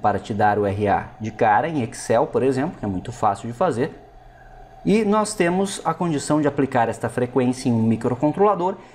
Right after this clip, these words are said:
Ele, como frequencímetro, identifica o valor de F. Você coloca no algoritmo esta equação aqui,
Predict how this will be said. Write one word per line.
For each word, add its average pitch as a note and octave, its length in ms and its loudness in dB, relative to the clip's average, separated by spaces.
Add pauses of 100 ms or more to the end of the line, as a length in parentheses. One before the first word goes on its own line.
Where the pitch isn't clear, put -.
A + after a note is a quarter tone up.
(240)
Ele, A#2+ 420 2 (240)
como C3 220 2
frequencímetro, B2+ 800 2
identifica C3 720 2
o A#2 80 4
valor A2+ 300 2
de G#2 180 -2
F. C3+ 360 0 (380)
Você C#3+ 260 2
coloca C#3 560 4
no B2 140 2
algoritmo A#2 640 0 (100)
esta G#3 360 2
equação D#3+ 520 0
aqui, F#3 480 -2